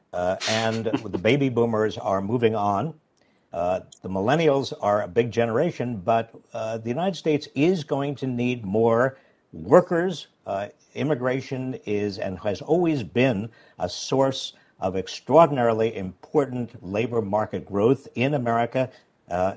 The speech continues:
and there is absolutely no doubt that we need to have immigration reform, and, uh, we need to allow in more immigrants.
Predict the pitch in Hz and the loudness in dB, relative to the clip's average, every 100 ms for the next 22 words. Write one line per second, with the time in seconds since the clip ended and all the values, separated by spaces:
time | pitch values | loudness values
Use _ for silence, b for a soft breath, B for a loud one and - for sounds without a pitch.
0 | - 104 104 101 98 - - 180 - 139 | -4 -4 -2 -2 -4 -6 0 0 0 -4
1 | 131 117 113 107 104 95 98 92 98 95 | -2 0 0 2 2 2 -2 -8 -6 -2
2 | 107 123 123 113 - 107 101 107 117 b | 0 0 -2 -8 -4 0 0 0 -4 b
3 | b b - 101 95 139 170 139 135 - | b b -2 0 0 0 2 4 2 2
4 | 120 113 120 113 110 110 - 90 90 90 | 0 0 0 0 2 0 -4 -4 -2 -4
5 | 87 87 90 b b - 98 110 123 107 | 0 2 2 b b -4 0 0 0 -2
6 | 117 107 - 98 101 104 104 98 95 98 | -2 -2 -2 0 2 2 0 0 -2 -2
7 | 95 87 85 - - | -4 -6 -10 -14 -14